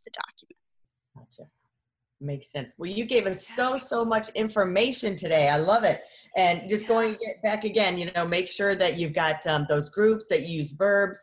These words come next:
Speaker 2: that you're, um, setting up everything. And, um, and the email thing is it, I'm telling you, is invaluable. Um,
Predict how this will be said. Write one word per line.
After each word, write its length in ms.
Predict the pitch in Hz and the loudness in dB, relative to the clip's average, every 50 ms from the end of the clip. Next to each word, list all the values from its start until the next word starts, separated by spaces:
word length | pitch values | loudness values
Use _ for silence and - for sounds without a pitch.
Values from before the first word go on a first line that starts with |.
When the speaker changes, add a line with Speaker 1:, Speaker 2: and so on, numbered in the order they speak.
| _ _ - - - _ - | _ _ -20 -20 -20 _ -2
Speaker 2:
that 300 | 160 170 156 151 151 165 | 0 2 2 2 0 2
you're, 380 | 160 156 151 151 147 143 - | 2 4 6 6 4 4 2
um, 220 | 151 151 139 143 143 | 0 0 0 -2 -4
setting 400 | - - - 220 214 220 214 202 | -4 -2 0 0 2 2 2 0
up 140 | 190 190 | 2 2
everything. 680 | 196 185 180 185 180 180 - 185 175 175 175 175 180 180 - - - - - _ - | 2 2 2 0 -4 -4 -4 -2 -2 -2 -2 -4 -6 -8 -10 -18 -20 -20 -10 _ 0
And, 340 | 175 165 160 156 151 151 151 | 2 2 4 2 2 2 4
um, 360 | 151 143 143 143 139 139 135 - - | 4 4 4 2 2 0 -2 -4 -4
and 140 | 175 175 180 | -2 0 -2
the 80 | 185 - 208 | -2 0 0
email 340 | 247 269 262 240 202 175 - | 0 2 4 4 4 2 2
thing 200 | - 190 175 165 | 0 0 0 0
is 140 | 165 160 151 | 0 2 2
it, 240 | 180 185 180 170 - - - _ - | 2 2 2 2 -2 -4 -10 _ -2
I'm 260 | 180 180 170 165 165 | 0 2 2 0 0
telling 300 | - 214 202 202 202 196 | 0 0 2 2 2 2
you, 60 | 185 | 0
is 100 | 180 151 | 0 0
invaluable. 720 | 175 165 170 147 170 160 151 147 139 127 113 113 101 - - - _ - - - _ - | -2 -2 0 0 2 2 4 2 2 0 -2 -2 -2 -4 -6 -12 _ -20 -20 -14 _ 0
Um, 340 | 170 165 160 160 151 151 | 2 2 2 2 0 -2